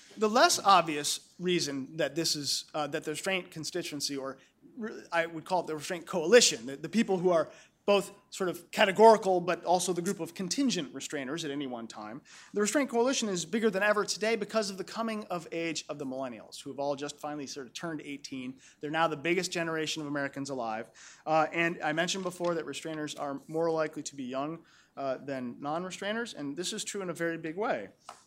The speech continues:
So if you look at the top set of bars there, um, millennials are the lighter bar. They are f-, the far more likely than older Americans to be restrainers, and you can see that they, in fact,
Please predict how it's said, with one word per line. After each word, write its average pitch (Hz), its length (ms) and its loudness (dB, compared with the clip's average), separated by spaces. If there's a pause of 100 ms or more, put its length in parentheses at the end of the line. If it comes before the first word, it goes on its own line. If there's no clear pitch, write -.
(400)
So 175 200 0
if 170 100 -2
you 175 80 -2
look 180 140 -2
at 175 60 -8
the 160 60 -10
top 180 320 -2
set 175 160 -4
of 160 80 -6
bars 180 320 -2
there, 196 300 -4 (300)
um, 156 280 -4
millennials 165 420 -4
are 160 60 -8
the 151 120 -10
lighter 165 400 -6 (260)
bar. 180 380 0 (200)
They 196 120 2
are 180 140 6
f-, - 120 -8 (520)
the 147 200 -4 (240)
far 254 360 10
more 185 180 8
likely 143 320 2
than 139 100 -4
older 147 260 -4
Americans 139 520 -6
to - 100 -14
be 131 360 -8 (220)
restrainers, 175 440 -2
and 165 80 -4
you 208 80 -4
can 202 140 -4
see 233 280 0
that 175 300 -2
they, 208 400 2 (100)
in 160 100 -8
fact, 160 400 0